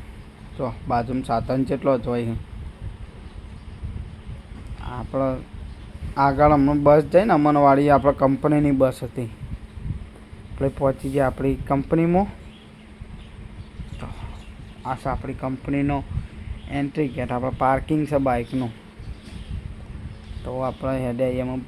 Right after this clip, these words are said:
બાઇક પાર્કિંગ કરવા. તો ખાલી કેટલો બધો સાધન પડ્યો ને ખાલી.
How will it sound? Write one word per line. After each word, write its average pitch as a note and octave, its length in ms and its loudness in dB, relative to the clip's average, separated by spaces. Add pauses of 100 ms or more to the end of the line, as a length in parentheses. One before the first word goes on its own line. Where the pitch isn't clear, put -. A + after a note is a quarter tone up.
બાઇક B2+ 240 2 (100)
પાર્કિંગ A#2 440 -4
કરવા. A2+ 280 -6 (1700)
તો - 200 -12
ખાલી A#2 200 -6
કેટલો C3+ 340 -4
બધો C3+ 220 2
સાધન B2 440 -2
પડ્યો C3+ 280 2
ને D3+ 60 2
ખાલી. A#2+ 300 -8